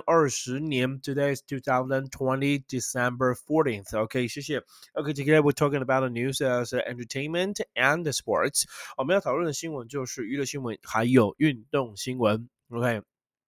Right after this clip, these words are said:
那今天比较晚播，是因为我刚弄YouTube用半天，好像没办法用。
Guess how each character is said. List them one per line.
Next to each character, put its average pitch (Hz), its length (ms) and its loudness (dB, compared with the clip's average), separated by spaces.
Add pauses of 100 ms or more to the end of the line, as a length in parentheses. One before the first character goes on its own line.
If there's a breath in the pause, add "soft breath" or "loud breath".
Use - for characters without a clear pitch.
(320)
那 131 180 2
今 131 80 0
天 139 80 0
比 - 20 -6
较 131 120 8
晚 98 180 6
播， 117 120 0
是 139 120 -4
因 127 40 -2
为 107 60 -2
我 95 60 -4
刚 127 200 0
弄 127 240 -2
YouTube 120 380 -2
用 120 140 -6
半 117 160 0
天， 113 120 -8
好 92 120 -6
像 110 200 -4 (420 loud breath)
没 101 120 -8
办 110 180 -2
法 - 100 -10
用。 113 260 0